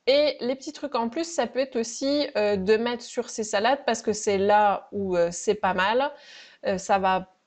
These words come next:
bien s'assembler, eh bien, euh, une cuillère à soupe, euh, de paillettes, de germes de blé ou de levure de bière qui vont, euh, nous apporter des petits compléments très intéressants. Allez,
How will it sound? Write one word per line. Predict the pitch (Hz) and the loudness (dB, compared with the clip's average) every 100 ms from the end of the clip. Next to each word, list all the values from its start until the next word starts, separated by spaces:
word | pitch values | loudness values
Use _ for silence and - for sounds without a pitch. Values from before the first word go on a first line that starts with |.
| - | -6
bien | 180 247 | 2 2
s'assembler, | 254 240 226 214 202 202 214 247 285 - | 2 -2 -2 -4 -2 2 2 4 2 2
eh | 214 | 0
bien, | 202 226 240 247 220 | 2 2 2 4 4
euh, | 202 190 185 - | 4 4 2 0
une | 254 277 | 2 2
cuillère | - 269 220 | 2 2 2
à | 170 | 0
soupe, | - - 220 226 - | -4 -6 -6 -6 -2
euh, | 208 196 | 0 0
de | 175 196 | 2 2
paillettes, | 196 165 175 196 - | 2 0 0 -4 -4
de | 196 | 0
germes | 220 214 202 196 | 2 2 0 -2
de | 175 | -4
blé | 165 196 247 | -4 0 2
ou | 226 | 2
de | 196 | 4
levure | 185 185 185 202 | 4 2 2 0
de | 185 190 | 0 0
bière | 175 175 160 170 - - | -2 0 0 0 -6 -16
qui | - 208 | -6 -4
vont, | 185 190 175 160 | -4 -4 -4 -6
euh, | 110 - _ _ _ - - - | -10 -14 _ _ _ -20 -12 -2
nous | 208 196 | 2 2
apporter | - 165 - 240 | 2 -2 -2 0
des | 226 | 0
petits | 233 214 | -2 -6
compléments | - 202 190 180 190 226 | -2 -2 0 0 2 0
très | 240 - 226 202 | 0 0 0 0
intéressants. | 175 175 220 220 175 175 - - - _ - | -6 -4 -2 0 -2 -6 -10 -12 -16 _ -2
Allez, | 220 220 214 | 2 2 2